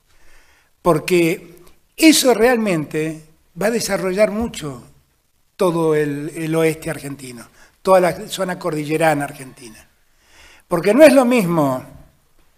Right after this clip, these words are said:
cruzar la cordillera y salir de cualquier puerto de Chile al Pacífico que tener que cruzar toda la Argentina en camión, la producción en camión, o, y en el mejor de los casos en tren, porque los costos son inmensos, cambian totalmente.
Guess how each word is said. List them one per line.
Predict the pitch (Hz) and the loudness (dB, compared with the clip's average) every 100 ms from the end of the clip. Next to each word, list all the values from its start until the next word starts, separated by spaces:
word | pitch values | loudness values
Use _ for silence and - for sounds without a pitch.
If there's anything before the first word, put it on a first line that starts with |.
| _ - | _ -10
cruzar | 170 175 202 | -4 4 6
la | 202 | 6
cordillera | 190 175 180 196 170 147 | 2 -2 -2 -2 -2 -4
y | 147 | -6
salir | 143 156 165 170 | -8 -6 -4 -4
de | 165 | -6
cualquier | 165 147 170 156 | -6 -4 -4 0
puerto | 175 156 165 | 0 0 0
de | 156 | -2
Chile | 160 170 | -2 -2
al | 160 | -2
Pacífico | 151 160 196 180 147 - 151 - - - - - | -4 -4 -4 -4 -8 -8 -10 -12 -20 -20 -20 -12
que | 165 | -10
tener | 151 165 202 196 | -6 0 0 0
que | 175 | -6
cruzar | 151 143 175 175 175 | -8 -6 -4 -4 -6
toda | 185 185 | -2 -2
la | 165 | -2
Argentina | 151 151 147 170 160 160 156 - _ _ - | -4 -8 -6 -6 -4 -6 -8 -16 _ _ -12
en | 151 | -10
camión, | 143 160 151 165 165 156 | -8 -6 -4 -2 0 -2
la | 151 | -4
producción | 151 135 160 | -8 -10 -8
en | 156 | -8
camión, | 143 151 165 170 160 160 165 | -6 -6 -4 -4 -6 -8 -10
o, | 165 151 143 - - _ _ _ | -6 -6 -6 -12 -20 _ _ _
y | 175 | -8
en | 151 | -4
el | 147 | -2
mejor | 151 147 180 | -2 0 0
de | |
los | 170 | 0
casos | 175 175 170 - | 0 -4 -4 -6
en | 151 | -6
tren, | 156 185 160 170 - - _ _ - | 0 2 0 -4 -12 -20 _ _ -8
porque | 170 - | -6 -2
los | 170 | -2
costos | 175 214 208 190 | -2 -6 -4 -4
son | 185 | -2
inmensos, | 190 214 226 - 151 123 - | -2 -2 -2 -4 -8 -10 -6
cambian | 185 175 180 165 | -2 -2 -2 -4
totalmente. | 165 190 196 214 165 139 | -2 -2 -2 -4 -8 -14